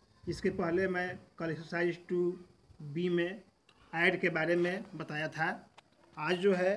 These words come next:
इन question को हम लोग देखते हैं exercise two सी से। इसमें क्या है, यहाँ पर दिया गया है fill in the blanks, मतलब यहाँ जो खाली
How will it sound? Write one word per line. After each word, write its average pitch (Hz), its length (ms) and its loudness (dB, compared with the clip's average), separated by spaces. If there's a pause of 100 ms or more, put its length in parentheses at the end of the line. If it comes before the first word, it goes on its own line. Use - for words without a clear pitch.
(200)
इन 175 120 0
question 170 400 0
को 185 140 2
हम 175 180 2
लोग 170 140 4
देखते 170 280 2
हैं 170 180 0
exercise 165 500 -4
two 175 140 2
सी 175 240 -2
से। 170 260 0 (540)
इसमें 175 300 0
क्या 180 240 6
है, 190 340 4 (340)
यहाँ 170 320 2
पर 190 200 2
दिया 190 260 4
गया 190 220 6
है 196 100 4 (140)
fill 185 280 6
in 196 140 6
the 185 140 6
blanks, 147 420 -4 (680)
मतलब 202 540 4 (260)
यहाँ 170 320 4
जो 190 160 4
खाली 180 420 2